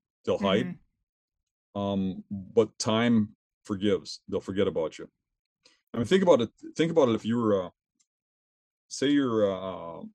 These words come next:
Speaker 1: you're, you're out there and somebody's trying to kill you, and, uh,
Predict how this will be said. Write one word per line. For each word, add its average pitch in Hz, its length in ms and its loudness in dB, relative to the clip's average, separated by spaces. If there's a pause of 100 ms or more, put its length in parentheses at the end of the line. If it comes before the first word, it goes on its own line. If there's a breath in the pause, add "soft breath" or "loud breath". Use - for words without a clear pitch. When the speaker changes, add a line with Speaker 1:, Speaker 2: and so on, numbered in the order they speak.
Speaker 1:
you're, 104 260 -8
you're 107 320 2
out 92 140 -2
there 92 140 -6
and 85 80 -10
somebody's 92 240 -10
trying 92 180 -8
to - 60 -14
kill 98 240 -10
you, 87 140 -12 (840)
and, 92 320 -8
uh, 85 360 -8